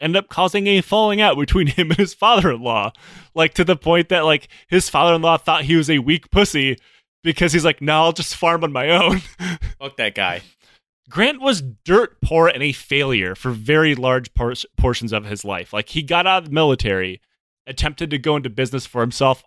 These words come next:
Speaker 1: uh, doing several things, failed every single time, and then eventually ended up rejoining the army for the Civil War.
Speaker 2: What he tried doing?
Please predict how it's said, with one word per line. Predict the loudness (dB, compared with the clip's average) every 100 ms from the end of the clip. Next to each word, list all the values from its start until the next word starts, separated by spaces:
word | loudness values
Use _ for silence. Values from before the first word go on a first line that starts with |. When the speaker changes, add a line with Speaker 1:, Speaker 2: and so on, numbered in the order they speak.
| _
Speaker 1:
uh, | -12 -12 -10
doing | -2 0 0
several | -6 0 0 0 -4
things, | -4 -8 -8 _ _ _ _ _
failed | -2 0 2 -2 -8 _ _ _ _
every | -2 0
single | 2 2 2
time, | 0 -2 -4 -6 -10 -12
and | -2
then | 0
eventually | 2 0 0 2 0
ended | 0 -2
up | -2 0
rejoining | -2 0 0 0 0
the | 0
army | 0 -2
for | -6 -10
the | -10
Civil | -10 -12 -20
War. | -20 -20
Speaker 2:
What | -20
he |
tried | -20 -14 -14 -14 _ _
doing? | _ -20 -20 -20